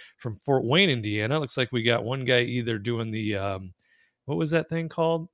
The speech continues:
that Cam Newton used to do, and all the kids started doing it? Um, <laughs> you know you're old when you can't think of that.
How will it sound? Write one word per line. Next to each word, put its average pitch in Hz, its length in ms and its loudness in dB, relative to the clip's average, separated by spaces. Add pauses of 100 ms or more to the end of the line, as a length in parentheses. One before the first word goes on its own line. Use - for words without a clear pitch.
(160)
that 117 280 -4 (180)
Cam 131 260 -2
Newton 139 220 -4
used 139 140 -6
to 135 80 -4
do, 139 260 -2
and 123 180 -2
all 117 180 -2
the 110 100 -4
kids 120 260 -6
started 127 300 -2
doing 135 200 -2
it? 147 140 -4 (720)
Um, 98 480 -8 (640)
<laughs> - 1200 -10
you 147 160 -2
know 170 180 6
you're 139 160 8
old 123 180 8
when 120 80 2
you 104 80 -4
can't 120 220 0
think 104 120 -6
of 107 80 -6
that. 110 200 -8